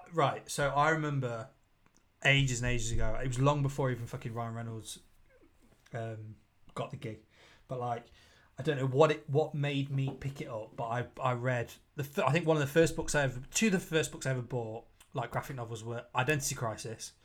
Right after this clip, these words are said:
and Green Lantern Rebirth. I think I, I think I bought Gr-, I thought, I think I bought Identity Crisis, saw what was being set up, and then bought Green Lantern Rebirth,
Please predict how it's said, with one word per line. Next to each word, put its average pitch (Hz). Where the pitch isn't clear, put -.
and 117
Green 127
Lantern 120
Rebirth. 123
I -
think 185
I, 165
I 156
think 151
I 143
bought 175
Gr-, -
I 143
thought, 147
I 135
think 135
I 143
bought 147
Identity 139
Crisis, 120
saw 147
what 135
was 131
being 123
set 131
up, 120
and 117
then 113
bought 117
Green 120
Lantern 120
Rebirth, 139